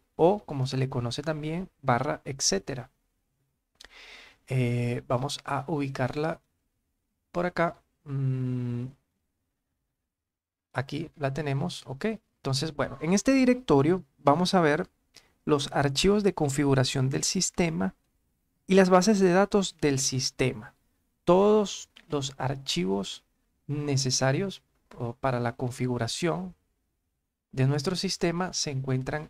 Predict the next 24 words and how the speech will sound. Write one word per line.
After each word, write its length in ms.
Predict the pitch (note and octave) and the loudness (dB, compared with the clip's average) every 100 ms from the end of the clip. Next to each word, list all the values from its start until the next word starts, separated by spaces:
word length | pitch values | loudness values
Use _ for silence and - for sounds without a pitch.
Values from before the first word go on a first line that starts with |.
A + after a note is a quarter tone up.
| - | -6
en 180 | C3 B2 | -4 -2
este 420 | A#2+ - C#3 C#3 | -4 -4 -4 -4
directorio. 800 | C3+ C3 A2+ - - B2+ C#3 C3+ - _ _ | -2 -2 -2 -4 -2 -2 -4 -10 -18 _ _
Cuando 520 | - C#3 C3+ C#3 C3+ C3+ | 2 4 6 6 6 4
configuramos, 1000 | C#3 C3+ C3+ C3+ C3+ C3 D#3+ F#3 - - _ _ _ _ _ _ | 0 0 2 4 6 6 4 0 -2 -12 _ _ _ _ _ _
em, 800 | C3 B2+ B2+ B2+ A#2+ A#2 A2+ G#2+ - _ _ _ _ _ _ - - | -2 2 2 0 -2 -4 -6 -8 -12 _ _ _ _ _ _ -20 -14
cualquier 760 | - D3+ C#3+ C3+ D#3 C#3+ D3 D3 - | 4 6 6 2 2 4 2 0 -6
aplicación 840 | C#3+ E3+ D3+ F3 - D3+ D3+ D#3+ | -4 -4 -4 -6 -6 -2 0 0
o, 160 | D3+ C#3 | -2 -4
por 120 | C3 | -4
ejemplo, 280 | C3 C3+ A#2 | -4 -4 -4
vean 180 | A2+ A2+ | -4 -6
que 140 | B2+ | -8
tenemos 460 | B2 A#2 B2 B2+ - | -6 -4 -4 -6 -12
aquí 240 | C3 - | -14 -8
una 120 | A#2 A#2+ | -6 -4
carpeta 380 | C3 C3 B2 - | -6 -4 -6 -4
para 220 | A#2 A2+ | -4 -4
Chromium, 560 | D3+ G3 F3 F#3 F#3+ - _ _ _ _ _ _ _ | 0 0 0 -4 -6 -12 _ _ _ _ _ _ _
eh, 600 | B2+ B2 B2 A#2+ A#2+ A#2+ | -6 -4 -2 -2 -4 -4
una 240 | C3+ C3 C3+ | 0 0 0
carpeta 400 | B2 - A#2+ A#2+ | -4 -4 -4 -4
aquí 240 | - C3 | -2 -4
para, 600 | C3 C3 B2+ A#2 A2 A2+ | 0 0 2 0 -2 -6